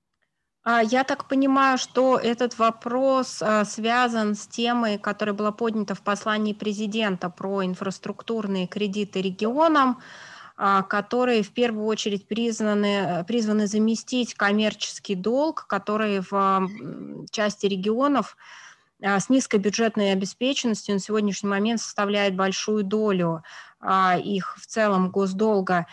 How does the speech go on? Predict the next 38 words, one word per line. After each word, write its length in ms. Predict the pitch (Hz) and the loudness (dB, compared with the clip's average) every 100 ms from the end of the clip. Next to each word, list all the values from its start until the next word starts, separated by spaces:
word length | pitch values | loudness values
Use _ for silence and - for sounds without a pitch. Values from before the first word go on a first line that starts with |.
| - - - | -18 -20 -6
Я 180 | 214 233 | -4 -4
хочу 200 | - 247 | -4 -6
сказать, 280 | - 240 | 0 0
что, 320 | 226 - 220 214 | 0 -2 0 2
ну, 100 | 226 | 2
мы, 280 | 240 254 226 | 4 4 2
э, 360 | - 202 202 | 0 0 0
достаточно 480 | 202 220 226 220 - | 0 -2 -2 -4 -4
бюджетно 540 | 208 214 226 226 214 214 | -4 -2 -2 -2 -2 -2
устойчивы, 640 | - - 294 311 - 208 | -4 -2 0 0 -2 -2
у 40 | 196 | -2
нас 200 | 202 196 | 0 -2
щас 380 | - 208 202 | 0 -2 -2
нет 280 | 226 226 202 | -2 0 0
какого-то 540 | - 196 208 196 190 190 | -2 -2 0 -2 -2 -2
накопленного 680 | 196 - 214 196 185 185 190 | -2 -2 -4 -2 -4 -2 -4
долга, 840 | 202 262 311 254 214 185 175 170 - | 0 2 2 0 0 2 2 -2 -4
у 80 | |
нас 240 | 190 190 - | -4 -4 -4
там 140 | 190 | -4
один 320 | 196 208 202 | -2 0 0
выпуск 440 | 196 214 - - - | 0 -4 -8 -20 -10
предыдущей 540 | 196 190 196 208 - 196 | -6 -6 -4 -4 -4 -4
облигации 520 | 196 202 262 302 226 | -4 0 0 0 -4
в 60 | |
обращении, 580 | 202 196 202 190 208 190 | -2 -2 -2 -2 -2 -4
который 320 | 175 180 190 | -4 -6 -4
менее 260 | 190 196 185 | -2 -2 -4
процента 580 | - 196 - 196 190 180 | -4 -6 -6 -8 -6 -8
от, 80 | 180 - _ | -8 -16 _
одного 360 | - 202 214 208 | -6 -2 0 0
процента 500 | 208 202 214 196 196 | -2 -2 -4 -4 -6
от 60 | 190 | -6
доходов 340 | 185 208 185 | -6 -4 -4
бюджета, 540 | 185 190 208 202 180 180 _ - - - _ _ - | -6 -4 -4 -4 -10 -10 _ -20 -20 -20 _ _ -4
а, 300 | 214 202 196 | 2 2 2
составляет. 1160 | - 214 - 220 208 220 262 302 277 196 - 196 | -2 -6 -4 -2 0 2 2 2 2 2 0 -2
Э, 360 | 190 185 185 | 2 2 0